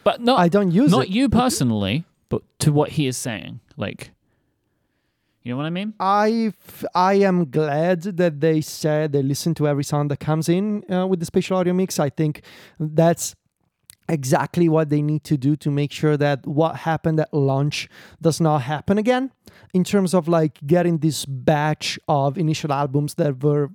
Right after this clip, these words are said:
Speaker 2: very badly mixed in spatial audio.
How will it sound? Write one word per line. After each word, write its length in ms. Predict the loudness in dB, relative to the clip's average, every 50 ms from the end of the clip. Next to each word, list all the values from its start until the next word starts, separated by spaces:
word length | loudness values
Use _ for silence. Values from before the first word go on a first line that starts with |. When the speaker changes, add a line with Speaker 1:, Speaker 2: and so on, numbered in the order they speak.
| _ _ _ _ -20
Speaker 2:
very 500 | -18 -2 -2 0 2 2 2 2 0 0
badly 600 | -2 0 0 2 2 0 0 -2 0 2 2 2
mixed 380 | 2 0 0 -2 -4 -2 -2
in 280 | 0 0 0 0 -2 -4
spatial 380 | -4 0 0 0 0 0 0 0
audio. 340 | 0 0 -2 -2 -4 -6 -8